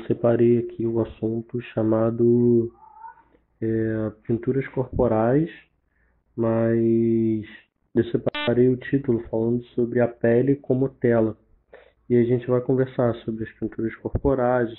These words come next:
surgimento da tatuagem, enfim. Espero que vocês gostem da aula e vamos para o próximo slide.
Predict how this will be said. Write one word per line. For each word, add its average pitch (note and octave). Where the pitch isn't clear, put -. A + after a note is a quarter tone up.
surgimento A2
da A2
tatuagem, A2+
enfim. G#2+
Espero A2+
que -
vocês A2
gostem G#2+
da G2+
aula B2
e A2+
vamos A2
para A2
o -
próximo A2+
slide. G2